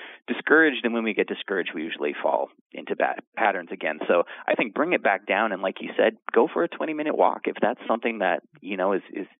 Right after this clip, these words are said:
is gonna make you feel better, then let's start right there. Let's start at that level. And there's plenty of things that we can do that don't involve weights or the gym, right? We can go for walks. We can go for runs. We can ride our skateboard. We can ride our bike. We can, you know, go play basketball. We can go play baseball. We can do all these kind of things, even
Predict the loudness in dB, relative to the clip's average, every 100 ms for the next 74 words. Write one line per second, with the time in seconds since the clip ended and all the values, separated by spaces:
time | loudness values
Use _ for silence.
0 | -16 -6 -4 -2 -4 -4 -6 0 2 6
1 | 6 4 0 -6 -20 _ -6 0 0 0
2 | 0 0 2 2 2 2 2 2 -2 -6
3 | 0 0 2 0 2 2 2 0 -4 -4
4 | -4 -6 -10 -6 0 0 2 0 0 -4
5 | -4 -6 -8 -6 -2 -2 -2 -6 -6 0
6 | 0 0 -4 -18 -20 _ -2 -2 -2 -4
7 | -4 -4 -4 -6 -4 -4 -4 -8 0 0
8 | 2 2 2 2 0 -8 -4 -2 -2 -2
9 | -6 -6 -6 -10 -14 -4 -2 -2 -8 -14
10 | 0 4 4 2 0 -2 2 2 2 2
11 | -2 2 4 4 2 2 2 0 -4 -8
12 | -4 -2 -2 -4 -8 -4 -4 2 2 4
13 | 2 4 2 0 -4 -4 -4 -4 -8 -2
14 | 0 2 0 0 -2 0 0 2 0 2
15 | 4 6 6 4 -2 -4 -4 -6 -6 -4
16 | -4 -6